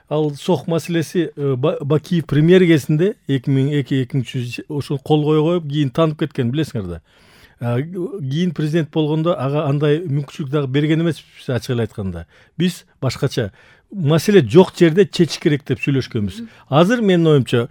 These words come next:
Speaker 1: ушул жаңы стратегия маселе жок жерлерди чечиш керек деп киргизиш керек.
Speaker 2: Мгм.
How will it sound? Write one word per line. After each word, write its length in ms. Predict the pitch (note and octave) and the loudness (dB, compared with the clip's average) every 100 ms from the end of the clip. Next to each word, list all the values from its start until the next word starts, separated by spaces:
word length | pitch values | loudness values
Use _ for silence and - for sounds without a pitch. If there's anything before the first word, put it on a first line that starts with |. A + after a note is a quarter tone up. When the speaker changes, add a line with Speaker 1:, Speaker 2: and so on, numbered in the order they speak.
| - _ | -10 _
Speaker 1:
ушул 320 | D#3 - G#3+ C3+ | -4 2 2 4
жаңы 300 | E3 G3 G3 | 6 6 4
стратегия 580 | F3+ F3 F3+ F3 E3+ | 2 2 4 4 4
маселе 400 | C#3 D3+ - F#3 D#3 | 4 4 4 4 6
жок 220 | F3 - | 4 4
жерлерди 440 | F3 E3 F3 E3 F#3+ | 2 4 4 2 -2
чечиш 320 | - F#3+ - | 4 4 4
керек 300 | F3+ F#3+ - | 2 2 2
деп 160 | G#3 G3 _ _ D#3+ | -2 -2 _ _ 0
киргизиш 300 | D#3+ D3 - | 2 0 -4
керек. 240 | G#2 F#2 _ _ - | -4 -4 _ _ -16
Speaker 2:
Мгм. 300 | F#3 G#3+ | -12 -12